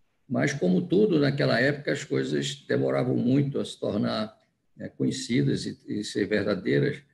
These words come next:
e só em mil novecentos e cinquenta é que surge a primeira citação, né, desse trabalho pioneiro, né, sobre aterosclerose, que foi,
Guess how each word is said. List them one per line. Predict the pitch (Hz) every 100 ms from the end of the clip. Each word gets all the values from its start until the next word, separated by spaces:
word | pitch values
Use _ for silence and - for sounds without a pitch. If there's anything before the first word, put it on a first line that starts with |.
| _ _ _ _
e | 120 120 127
só | 127 - 160 170
em | 156
mil | 165 190
novecentos | - - 180 180
e | -
cinquenta | - - 160 185 175 110 104 _ _ _ _ _
é | 120
que | - -
surge | - 151 156 139
a | 143
primeira | 135 - 180
citação, | - - 180 - - 147 139 156 156 - _ _ _ _ _
né, | 131 113 151 - _ -
desse | 139 - 147
trabalho | 143 131 131 135 123
pioneiro, | - 147 107 127 64 127 - - _ _ _
né, | 110 113 139
sobre | - 120 117 113 113 104 101 -
aterosclerose, | 117 117 113 110 - 107 107 110 113 127 - _ _ -
que | 123
foi, | - 110 101 107 110 -